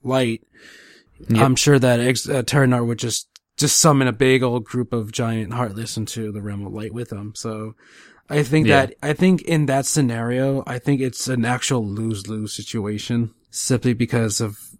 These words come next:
Speaker 2: Well, it might be, it might be, yeah, it might be a trade-off. Like, maybe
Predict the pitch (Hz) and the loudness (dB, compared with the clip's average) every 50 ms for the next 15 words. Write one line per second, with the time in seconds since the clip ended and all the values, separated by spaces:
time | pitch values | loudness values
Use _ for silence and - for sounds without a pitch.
0 | _ _ _ _ 208 214 220 226 240 - 233 226 208 208 202 233 247 240 - 220 | _ _ _ _ 0 2 2 0 2 4 4 4 6 6 4 4 2 0 0 0
1 | 196 185 175 - 175 170 165 170 165 - 165 156 151 131 - - 175 165 156 139 | -2 0 0 -2 -2 0 0 -2 -2 -2 -4 -4 -4 -4 -4 0 2 4 4 4
2 | 123 117 - - 170 170 160 170 175 170 - 170 151 131 - - - 143 127 127 | 4 2 0 -2 -2 0 0 0 -2 -2 0 0 0 0 0 -4 -4 -4 -4 -2
3 | 120 120 117 113 - - 127 117 110 107 131 135 135 131 123 120 127 123 123 123 | 0 0 -2 -2 -4 -2 0 0 0 -2 -4 -6 -6 -6 -6 -6 -4 -4 -2 -2
4 | 120 120 120 117 113 | -2 -2 -4 -6 -6